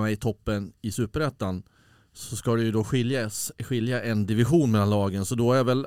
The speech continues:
noll tre ganska rimliga siffror någonstans om man bara tittar på resultatet.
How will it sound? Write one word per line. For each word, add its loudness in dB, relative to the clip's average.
noll 0
tre 2
ganska -2
rimliga 0
siffror 0
någonstans -2
om -2
man 2
bara 2
tittar -2
på -4
resultatet. -4